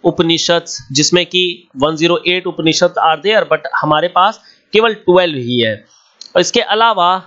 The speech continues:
ब्राह्मण उपनिषद के अलावा अरण्यकाज लिखे गए, अरण्यकाज। ये अरण्यकाज obviously जंगल में लिखे गए हैं,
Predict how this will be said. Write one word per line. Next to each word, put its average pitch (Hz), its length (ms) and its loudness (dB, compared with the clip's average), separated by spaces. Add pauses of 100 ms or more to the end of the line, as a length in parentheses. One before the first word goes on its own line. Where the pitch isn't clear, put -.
ब्राह्मण 180 360 0
उपनिषद 180 520 -2
के 180 60 2
अलावा 170 320 2
अरण्यकाज 202 800 0
लिखे 131 340 -4
गए, 113 160 0 (320)
अरण्यकाज। 170 1080 0 (420)
ये 180 100 2
अरण्यकाज 208 560 0
obviously 180 720 0 (260)
जंगल 180 480 0
में 196 120 0
लिखे 170 280 -2
गए 160 200 2
हैं, 160 420 -2